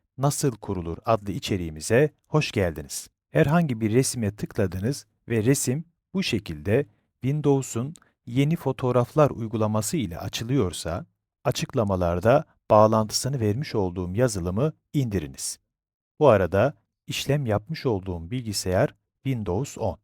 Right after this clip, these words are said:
Yazılımımızı açıklamalarda belirtilen bağlantıdan indirdik.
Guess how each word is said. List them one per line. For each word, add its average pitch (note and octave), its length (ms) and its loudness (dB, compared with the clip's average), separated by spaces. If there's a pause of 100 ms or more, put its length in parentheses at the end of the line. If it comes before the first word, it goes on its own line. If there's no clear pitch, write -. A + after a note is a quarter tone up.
(1040)
Yazılımımızı A#2 920 2 (300)
açıklamalarda F#2+ 840 -2
belirtilen G#2 680 -4 (220)
bağlantıdan G2+ 720 4
indirdik. F#2 720 -4